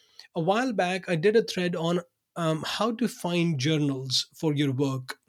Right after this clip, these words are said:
So if you're a s-, if you're starting out, if you're a first year student and you have a paper on the horizon that you want to publish, you know, maybe two years down the line, one year down the line, you have no idea how journal submissions work.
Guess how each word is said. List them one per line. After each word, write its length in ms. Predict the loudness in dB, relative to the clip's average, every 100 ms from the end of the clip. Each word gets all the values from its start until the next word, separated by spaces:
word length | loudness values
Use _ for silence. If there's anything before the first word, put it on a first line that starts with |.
| _ _ _ _ _ _ _ _ _ _ -12 -12 -14 -20 _
So 500 | -8 -4 0 0 -2 -4
if 120 | -4
you're 120 | -2 0
a 20 |
s-, 260 | 0 -2 -4
if 100 | -2
you're 100 | 0
starting 380 | 2 2 2 2
out, 260 | 0 0
if 100 | 0
you're 140 | 0 0
a 40 |
first 240 | 2 2 2
year 100 | -2
student 440 | 0 2 2 0 -2
and 380 | 0 0 -2 -2
you 180 | -2
have 320 | 0 2 0 -2
a 100 | -8
paper 380 | -2 2 2 2
on 100 | 0
the 100 | 0
horizon 500 | 2 2 2 2 0
that 200 | 0 0
you 100 | 0
want 220 | 0 -2
to 80 | -2
publish, 520 | -2 0 2 2 0
you 60 | -2
know, 140 | 0
maybe 300 | 2 2 0
two 180 | 0 0
years 220 | 2 2
down 220 | 2 0 0
the 80 |
line, 320 | 0 0 0 0
one 180 | 0
year 120 | 0 -2
down 260 | -2 -4
the 60 | -4
line, 320 | -4 -4 -6 -10 -16 -18 -20 -20 -18 -4
you 140 | -2
have 120 | 0
no 200 | 2 4
idea 340 | 4 2 0 0
how 320 | 2 2 0
journal 300 | 0 0 2
submissions 560 | 2 2 0 0 0 -2
work. 320 | -6 -8